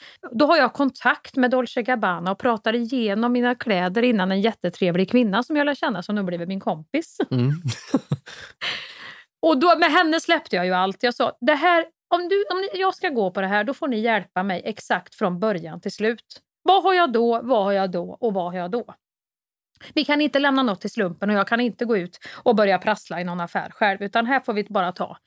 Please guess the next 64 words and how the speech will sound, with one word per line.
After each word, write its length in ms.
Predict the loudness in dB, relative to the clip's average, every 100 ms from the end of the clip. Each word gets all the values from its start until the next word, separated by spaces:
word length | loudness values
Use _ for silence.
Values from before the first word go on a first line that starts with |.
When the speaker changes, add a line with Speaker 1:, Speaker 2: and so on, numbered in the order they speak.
| -20 -20 -2
Speaker 1:
Så 140 | 2
hon 100 | 2 2
var 100 | 2
ju 100 | 2
med 240 | 2 0
mig 140 | -4 -4
i 20 |
detta. 300 | -6 -4 -2
Och 120 | 0
sen 200 | 0 -2
kom 240 | 0 0
jag 120 | 0 0
på 100 | -4
plats 440 | -2 -2 -4 -8
då 200 | -4 -4
till, 320 | -4 -4 -4 -8 -16 -18 -8 0
för 100 | 0
att 100 | 0
prova 360 | -2 -2 0
det 60 | 0
här 100 | -2
jag 140 | -6
skulle 200 | -8 -6
ha 40 | -4
på 160 | -4
mig. 220 | -6 -10 -12 _ -4
Speaker 2:
Mm. 220 | -2 -2 -6 -12 -20 -18 -20 -20 _ -14 -8 -6 -6 _
Speaker 1:
Och 120 | 0
då 140 | 2 0
kom 200 | 0 2
det 60 |
en 100 | 2
annan 300 | 2 2 0 0
väldigt 200 | -2 -2
trevlig 360 | -4 -4 -4
man 300 | -6 -4 -6 -6 -2
där 280 | -2 -2 -8 -8
som 220 | 0 2
också 280 | 2 0 0
var, 220 | 2 2
wow, 360 | 4 2 2 0
han 160 | 2
var 80 | 4
om 140 | 4 2
sig 160 | -2
och 80 | -2
kring 220 | -2 -2
sig, 140 | -2 -2
han 100 | 0
var 140 | 0
liksom 280 | -2 -2 -2
all 200 | 0 0
over 220 | 0 0
och 60 | -2
han, 240 | -2 -2
han 220 | -2 -2
lekte 380 | 0 -2 -2 -2
med 100 | 0
mig 140 | 0 -2
som 160 | -4
jag 120 | -4
var 60 | -4
en 120 | -2
Barbie-docka. 680 | 0 0 -2 -8 -10 -4